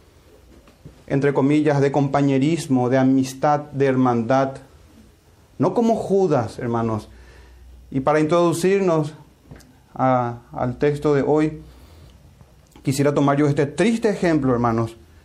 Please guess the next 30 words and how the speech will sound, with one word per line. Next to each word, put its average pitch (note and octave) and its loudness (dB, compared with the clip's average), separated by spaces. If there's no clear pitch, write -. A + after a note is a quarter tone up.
el D#3 2
más F3+ 0
grande D#3 0
aborrecimiento C#3 0
que C3 -2
pudo C#3 0
haber C3+ 4
en C#3+ 2
la C3 0
historia A#2+ 0
hacia B2+ 0
un C#3 2
hermano. A#2+ 0
Y C3 0
digo D3+ 2
el D3 2
más D3+ -2
grande E3+ 2
aborrecimiento C#3+ 2
porque C3+ 0
se C3+ 2
trata D3+ 0
del D3 2
más C#3+ 0
grande D3+ 2
ser C#3+ 0
que C#3 -2
pisó C3 0
este B2+ -2
mundo, A#2+ 0